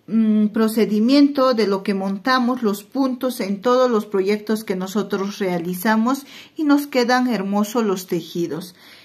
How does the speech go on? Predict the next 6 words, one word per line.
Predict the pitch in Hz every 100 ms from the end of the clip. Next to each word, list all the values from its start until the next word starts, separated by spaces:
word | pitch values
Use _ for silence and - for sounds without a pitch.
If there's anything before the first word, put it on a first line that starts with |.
| _ -
Es | 214 247 240 247
igualito | 202 202 196 233 233 262 247 -
a | 277
los | 285 294 294
anteriores | 240 214 208 208 208 214
proyectos | 220 185 180 196 196 214 226 -